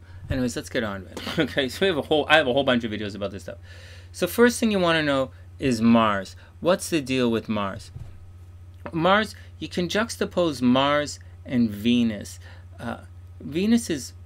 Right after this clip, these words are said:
what you attract and how you rapport, how you're in rapport with others, how you relate to others in a harmonious and loving way. So when you're in a good mood, you kind of Venus the other person.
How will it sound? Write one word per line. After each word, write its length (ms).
what 380
you 220
attract 840
and 420
how 200
you 380
rapport, 720
how 180
you're 220
in 240
rapport 400
with 200
others, 400
how 100
you 220
relate 360
to 160
others 280
in 120
a 40
harmonious 840
and 200
loving 500
way. 260
So 160
when 160
you're 140
in 80
a 60
good 320
mood, 360
you 80
kind 300
of 100
Venus 400
the 180
other 200
person. 500